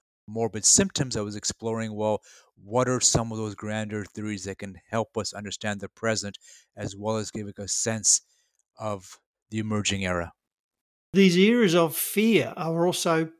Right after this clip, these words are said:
Speaker 2: pregnant with possibility, because if we believe the future can be shaped, then it's often in these moments where we can actually get the greatest leverage.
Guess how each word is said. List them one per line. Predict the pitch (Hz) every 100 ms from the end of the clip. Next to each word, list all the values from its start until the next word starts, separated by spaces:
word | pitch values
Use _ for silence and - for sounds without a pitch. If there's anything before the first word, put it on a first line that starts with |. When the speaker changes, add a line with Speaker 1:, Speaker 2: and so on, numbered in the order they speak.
| _
Speaker 2:
pregnant | - 185 170 170 165
with | 160 143
possibility, | - 160 - 160 175 220 170 151
because | 151 165 165 165 165
if | 156
we | 170
believe | 156 165 160 180 208 -
the | 156
future | - 160 156 - 160 160 - _ _ -
can | - 165 160
be | 147
shaped, | 135 - 202 214 143 - - -
then | 165 160
it's | 156 -
often | 165 143 156
in | 175 190
these | 160 156 151
moments | 160 160 165 156 151 -
where | 151 160 160 160 156 156 190 - -
we | 170 160
can | 160 156
actually | 156 - 156
get | 147 156
the | 156
greatest | 156 147 143 -
leverage. | 170 190 - -